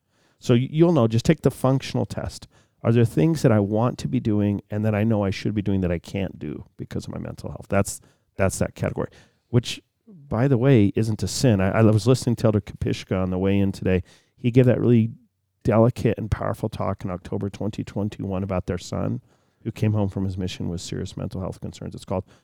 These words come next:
Addressing Mental Health Concerns, but he said this really great thing. "Challenges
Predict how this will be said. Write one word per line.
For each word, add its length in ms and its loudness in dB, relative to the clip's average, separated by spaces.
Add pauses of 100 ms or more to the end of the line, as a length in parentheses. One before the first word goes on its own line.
(120)
Addressing 460 0
Mental 260 -2
Health 180 -2
Concerns, 420 -8
but 120 -10
he 60 -8
said 200 -6
this 200 -6
really 140 -6
great 240 -6
thing. 180 -12 (540)
"Challenges 720 4